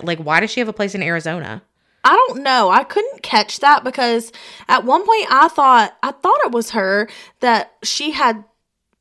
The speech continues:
Speaker 2: somebody that lived in Mobile, but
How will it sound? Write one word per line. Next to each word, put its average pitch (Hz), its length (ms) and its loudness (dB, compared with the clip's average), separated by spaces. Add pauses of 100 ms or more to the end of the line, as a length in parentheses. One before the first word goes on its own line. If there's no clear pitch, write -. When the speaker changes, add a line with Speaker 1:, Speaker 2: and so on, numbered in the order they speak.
(240)
Speaker 2:
somebody 254 580 2
that 190 200 -6
lived 196 200 -4
in 185 100 -2
Mobile, 175 760 -6 (720)
but 208 540 2